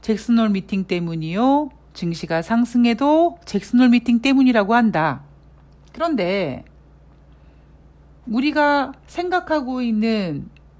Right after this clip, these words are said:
이십육 일 잭슨홀 미팅에서 제롬 파월 연준 의원의 어떤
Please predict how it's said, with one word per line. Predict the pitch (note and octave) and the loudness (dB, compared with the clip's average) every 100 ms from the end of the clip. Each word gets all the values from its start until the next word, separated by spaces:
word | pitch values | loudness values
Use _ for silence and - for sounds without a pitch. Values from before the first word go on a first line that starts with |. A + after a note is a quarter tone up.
| _ | _
이십육 | G#3 A3 C4 A#3 G#3+ F3+ | -6 -2 2 2 2 0
일 | G3+ F#3 F3 | -2 -2 -2
잭슨홀 | F#3+ - G#3 G3 | -6 -2 -2 0
미팅에서 | E3 - G3+ F3+ E3+ F3+ F3 | -4 -6 -6 -4 -6 -4 -4
제롬 | F3+ F3+ F#3 | -4 -4 -4
파월 | F#3 E3+ E3 | -2 -2 0
연준 | D3+ D#3+ E3+ F3+ E3+ E3+ - | -2 -4 -6 -8 -8 -8 -8
의원의 | E3+ D#3+ F3 F3+ | -6 -4 -2 -4
어떤 | D3 E3+ E3+ D#3+ | -2 -2 -2 -6